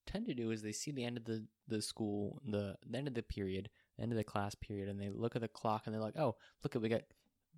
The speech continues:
three minutes left. I'm gonna just shove everything in my backpack and then wait f-, so we can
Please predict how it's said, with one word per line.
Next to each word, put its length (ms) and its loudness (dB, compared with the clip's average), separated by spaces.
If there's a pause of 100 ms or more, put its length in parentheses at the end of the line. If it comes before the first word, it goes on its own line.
(140)
three 180 8
minutes 340 4
left. 160 -6
I'm 80 -2
gonna 140 2
just 120 -4
shove 320 2
everything 320 4
in 60 2
my 120 4
backpack 760 -4 (280)
and 140 0
then 220 2
wait 240 0
f-, 220 -16 (100)
so 160 0
we 60 2
can 480 -6